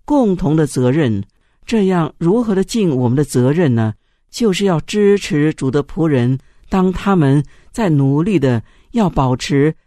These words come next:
教会的纯净，我们就要支持主的仆人，而不应当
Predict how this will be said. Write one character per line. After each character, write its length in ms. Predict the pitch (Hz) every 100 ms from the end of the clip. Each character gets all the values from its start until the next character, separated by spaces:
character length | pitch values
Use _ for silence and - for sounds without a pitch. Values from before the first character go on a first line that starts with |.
| _
教 400 | - 269 214 165
会 140 | 151 175
的 100 | 147
纯 360 | - 135 127
净， 400 | 147 190 139 110 - _ _
我 120 | - 151
们 140 | 175
就 140 | 180
要 120 | 196 156
支 240 | - 196
持 360 | 180 - 143 147 - _
主 140 | - 131
的 120 | 131
仆 220 | - 147
人， 300 | 139 117 127 - -
而 160 | 147 170
不 160 | 220
应 380 | 196 254 208 147
当 320 | 180 208 214